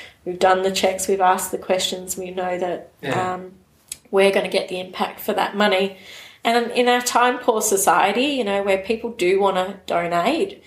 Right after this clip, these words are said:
Speaker 1: but they're not sure where to donate to, who to start with, what projects need most help, it's a really great, safe environment for people to come,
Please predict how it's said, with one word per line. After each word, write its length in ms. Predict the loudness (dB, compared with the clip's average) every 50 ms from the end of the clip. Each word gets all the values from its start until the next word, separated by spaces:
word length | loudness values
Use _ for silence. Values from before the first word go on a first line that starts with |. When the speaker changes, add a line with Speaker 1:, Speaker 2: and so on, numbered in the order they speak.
| -20 -20 -20 -20 _ _
Speaker 1:
but 100 | 0 2
they're 140 | 2 2 2
not 200 | 2 2 0 0
sure 460 | 0 0 2 2 4 4 4 2 0 -4
where 260 | -6 -6 -6 -6 -6
to 140 | -8 -8 -6
donate 500 | -6 -6 -4 -2 -2 0 0 -2 -4 -8
to, 680 | -4 -2 0 0 2 2 4 4 4 2 2 -2 -4 -8 -10 -6 -4
who 100 | -4 -4
to 100 | -2 -4
start 520 | -4 0 2 2 4 4 4 2 2 0
with, 420 | 2 2 4 4 4 2 0 -4 -8 -12 -16
what 360 | -8 -6 -4 -4 -4 -6 -6
projects 560 | -2 0 0 0 0 0 -2 -2 -2 -4 -4
need 400 | -2 -2 -2 -2 -2 -4 -8 -14 _ -12
most 320 | -10 -8 -8 -6 -8 -8
help, 500 | -6 -4 0 0 2 2 0 -2 -6 -10 _ -20 -20 -20 -20 -20 -20 _ _
it's 140 | -6 -2 0
a 80 | 0 2
really 340 | 4 4 4 4 4 2
great, 520 | 2 4 4 4 6 6 4 2 -2 -6 -6
safe 420 | -4 0 2 4 2 2 0 -2
environment 640 | -6 -4 -2 -2 0 0 0 0 -2 -4 -8 -10 -12
for 80 | -14 -12
people 280 | -10 -8 -4 -2 -2 -2
to 60 | -2
come, 520 | -4 -2 0 2 2 2 2 0 -4 -10